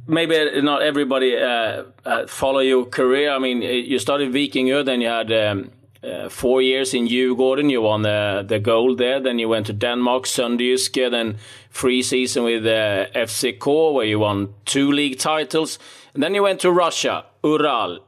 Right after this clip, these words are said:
Uh, and then you went to China, Jiangsu Sainty, and then Wuhan Sail, and now Buriram United. I mean, you're thirty-three years old. You've been playing for the national team. I, I suppose you had a lot of offers to come back to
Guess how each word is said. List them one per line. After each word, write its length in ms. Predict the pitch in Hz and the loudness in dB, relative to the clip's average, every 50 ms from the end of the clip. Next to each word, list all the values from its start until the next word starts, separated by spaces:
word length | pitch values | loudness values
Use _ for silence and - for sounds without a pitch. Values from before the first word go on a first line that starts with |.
| _ - 143 | _ -4 -2
Uh, 40 | |
and 760 | 123 120 117 117 117 113 113 113 113 113 110 104 139 131 127 139 | 0 0 0 0 0 0 0 0 0 0 -2 -2 -2 0 0 0
then 160 | 151 160 165 | 0 0 0
you 100 | 170 165 | 0 0
went 220 | 165 165 147 - | 0 0 -2 -2
to 140 | - 160 156 | -2 -2 -2
China, 560 | - - 180 170 165 160 156 143 131 120 113 | 0 0 0 0 0 0 -2 -2 -2 -2 -4
Jiangsu 800 | 110 120 139 143 147 147 147 139 - - 170 165 170 180 180 160 | -2 -2 -2 -2 0 0 0 0 2 2 4 4 4 2 2 -2
Sainty, 580 | - - - 160 156 165 165 151 - 208 214 190 | -2 -2 0 -2 -2 -2 -4 -6 -4 -4 -2 0
and 80 | 156 | 0
then 320 | 147 143 143 143 139 127 - - - - - _ - | 2 0 0 0 -2 -2 -6 -12 -20 -20 -20 _ -4
Wuhan 560 | 131 139 147 147 139 139 139 135 131 127 113 | 0 2 2 4 2 2 0 -2 -4 -6 -6
Sail, 560 | - - - 165 170 185 185 190 196 190 180 - - | -6 -4 -2 0 0 2 2 2 0 0 -4 -6 -8
and 140 | 151 151 151 | -6 -4 -2
now 500 | 156 151 151 151 151 151 151 147 139 - _ _ _ _ _ _ 127 | -2 0 0 2 2 2 0 -2 -4 -8 _ _ _ _ _ _ -6
Buriram 600 | 123 139 139 135 143 139 131 135 131 135 131 131 | -2 -2 0 0 0 0 0 -2 -2 -2 -2 -2
United. 580 | 120 131 135 139 135 135 135 131 131 127 117 110 | -2 -2 -2 0 0 0 -2 -2 -4 -4 -4 -4
I 60 | 131 | -2
mean, 240 | 156 175 175 - - _ _ _ _ _ _ _ _ _ _ - | -2 -2 -4 -6 -10 _ _ _ _ _ _ _ _ _ _ -6
you're 120 | 160 165 | -6 -4
thirty-three 480 | - 185 185 185 165 - 160 170 165 151 | 0 0 0 0 0 -4 -6 -2 0 0
years 260 | 139 135 123 - - | 2 0 0 0 -2
old. 200 | 113 110 110 117 | -2 -2 -2 -4
You've 100 | 120 120 | -6 -8
been 120 | 139 131 | -6 -2
playing 280 | - 147 151 156 156 135 | 0 0 0 0 -2 -2
for 120 | - 143 | -4 -4
the 100 | 143 147 | -2 -2
national 480 | 143 143 143 135 - - 147 127 117 110 | -2 -2 -4 -4 -6 -8 -8 -8 -8 -8
team. 340 | - - 110 104 110 120 117 _ _ _ _ _ _ _ _ - | -8 -6 -6 -4 -4 -6 -10 _ _ _ _ _ _ _ _ -4
I, 260 | 135 135 135 - 147 | -4 -2 -2 -2 -4
I 20 | 139 | -4
suppose 440 | - 156 - - 180 190 185 - - | -4 -6 -4 0 2 2 2 2 2
you 60 | 147 | 0
had 80 | 131 | 0
a 40 | 139 | 0
lot 140 | 147 151 147 | 0 0 2
of 220 | 143 139 131 120 | 2 2 0 0
offers 280 | - - 131 117 - - | -2 -2 -4 -4 -4 -6
to 100 | - 131 | -10 -10
come 220 | 127 - 127 120 120 | -6 -4 -4 -2 -2
back 240 | 127 127 123 - - | -2 -4 -4 -6 -10
to 280 | - - 120 113 104 | -6 -4 -4 -4 -4